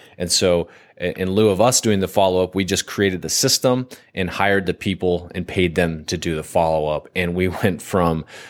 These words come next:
you know, doing just a couple deals a month to, I think, our first month when we had our acquisition manager was, like, seven deals or something like that. So it really does work. You just have to be consistent with it. And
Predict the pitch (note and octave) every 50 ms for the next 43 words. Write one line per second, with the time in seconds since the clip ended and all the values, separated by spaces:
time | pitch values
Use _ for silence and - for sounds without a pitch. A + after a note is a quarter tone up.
0 | - _ - G2 F2 E2+ E2 E2+ E2 D#2+ D#2+ - G2 F#2+ F#2 F2+ F#2 F2+ - F#2
1 | - - G#2+ F#2 G2 F2 F#2+ F#2+ F2+ F2 F2+ F2 F2 F2+ F2+ F2+ F2+ E2+ - F2+
2 | E2+ E2 - F2+ E2+ F2 F2 - - F#2+ F2+ E2+ - - F#2 F2 F2 - G#2 F#2
3 | F2 F2 E2+ E2+ E2+ F2 F2 E2+ E2+ F2 F2 F2 F2 - F#2 F2 E2+ E2+ E2+ E2+
4 | E2+ E2 E2+ D#2+ - - - F#2 E2+ F2 E2+ E2 E2+ E2+ E2 E2 D#2+ - - E2+
5 | D#2+ D#2+ D#2+ D#2 - D#2+ D2+ - - - F#2+ F2+ F2 F#2+ F#2+ G#2+ A2+ A2+ A2+ G#2
6 | F#2 F2 F#2+ F2 E2+ D#2 - C#2 C2 E2 D#2+ D#2 D#2 - - - - - - -
7 | - _ - E2+ E2 D#2+ F#2+ F#2+ - - - F2+ D#2+ D#2+ - E2 D#2+ D#2 - -
8 | D2 - - D2 C#2+ - - C2+ - - D2 D2+ C#2+ - - - - _ _ _
9 | _ - _ _ _ _ _ _ - - - _ - A2+ C#3 D#3+ B2+ G#2+ G#2+ G#2